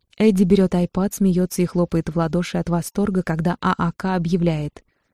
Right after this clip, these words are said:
«Эдди Пешка есть папа Пешка». Ракурс совершенно неправильный, и смартфон Келли слишком далеко, чтобы я могла быть уверена, но когда Уэйд поднимает глаза на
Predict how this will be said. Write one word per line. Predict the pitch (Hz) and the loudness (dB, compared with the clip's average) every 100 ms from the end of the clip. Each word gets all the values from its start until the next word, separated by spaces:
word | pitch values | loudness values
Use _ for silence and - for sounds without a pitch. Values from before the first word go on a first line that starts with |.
| _ _ _ _ _ | _ _ _ _ _
«Эдди | 208 240 220 233 220 | 0 2 2 2 2
Пешка | - 233 247 - 262 - | 4 2 2 -2 -2 0
есть | 175 147 196 226 - - | 0 2 0 0 -8 -4
папа | 180 180 - 226 - - | 0 0 0 -2 -2 0
Пешка». | 196 147 - - - _ _ _ _ _ _ - | 2 0 -4 -8 -10 _ _ _ _ _ _ -2
Ракурс | 202 233 226 196 - | 0 2 0 -2 -4
совершенно | - 180 - 208 | -2 -2 -2 0
неправильный, | 190 175 190 208 202 160 156 | 2 0 0 0 0 0 -2
и | |
смартфон | - 170 - 202 | -2 -4 -2 -2
Келли | 196 190 185 | 0 0 0
слишком | - 175 - 170 | 0 -2 -2 -2
далеко, | 165 175 - 226 | 0 0 0 -2
чтобы | - 165 | -2 -2
я | 160 | 0
могла | 151 151 165 | -2 -2 -2
быть | 165 - | -2 -2
уверена, | 175 175 196 196 196 - - - 180 | 0 0 2 0 0 -4 -20 -8 2
но | 185 190 | 4 4
когда | 190 185 196 | 2 2 2
Уэйд | 185 190 190 | 4 2 0
поднимает | - 156 170 170 156 | -2 -2 0 0 0
глаза | 175 165 165 | 0 0 -2
на | 165 | -2